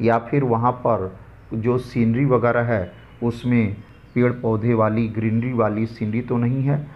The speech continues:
अगर ऐसा है तो आपका साउथ वेस्ट डैमेज है, उसको सुधारें। आपको जो मैंने वास्तु और अंक से जो बताया है प्रॉब्लम अगर इसमें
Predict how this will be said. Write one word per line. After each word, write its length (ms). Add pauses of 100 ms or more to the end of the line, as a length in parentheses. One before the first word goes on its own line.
(120)
अगर 240
ऐसा 300
है 160
तो 140
आपका 280
साउथ 420
वेस्ट 260
डैमेज 360
है, 200 (300)
उसको 280
सुधारें। 640 (1160)
आपको 1200
जो 160
मैंने 440
वास्तु 600 (320)
और 420 (960)
अंक 340
से 220 (640)
जो 200
बताया 460
है 240
प्रॉब्लम 520
अगर 320
इसमें 340